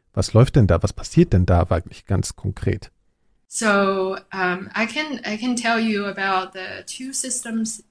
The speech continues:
Speaker 2: um, that are in use in my city right now. Um, so one system is this thing called health code, uh, health code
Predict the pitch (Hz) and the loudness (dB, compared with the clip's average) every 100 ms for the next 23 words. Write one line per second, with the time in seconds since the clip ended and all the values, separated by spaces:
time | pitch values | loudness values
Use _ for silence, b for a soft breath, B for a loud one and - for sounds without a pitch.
0 | _ 202 196 190 185 190 - 202 190 185 | _ -12 -10 -8 -10 -14 -14 -6 -4 -4
1 | 190 208 202 208 202 196 - 190 185 185 | -6 -6 -4 -4 -2 -4 -6 -12 -14 -12
2 | 190 208 208 185 175 175 208 196 196 - | -6 -4 -4 -6 -10 -12 -12 -8 -6 -8
3 | - - 220 254 _ _ _ _ _ _ | -12 -14 -14 -14 _ _ _ _ _ _
4 | 196 190 185 185 202 196 202 233 277 - | -4 -2 0 -2 -4 -4 -2 0 0 -2
5 | 247 247 220 202 202 - 190 190 190 - | 0 -2 0 0 0 -4 -6 -4 -2 -4
6 | - 202 202 - 226 214 214 214 208 190 | -6 -12 -12 -10 -8 -4 -4 -4 -8 -10
7 | - - 202 202 - - - 226 233 262 | -10 -10 -10 -8 -10 -12 -14 -12 -8 -8
8 | 277 _ _ _ - 180 180 175 240 220 | -12 _ _ _ -16 -12 -12 -2 2 2
9 | - - 95 - 180 | 0 -8 -10 -12 -18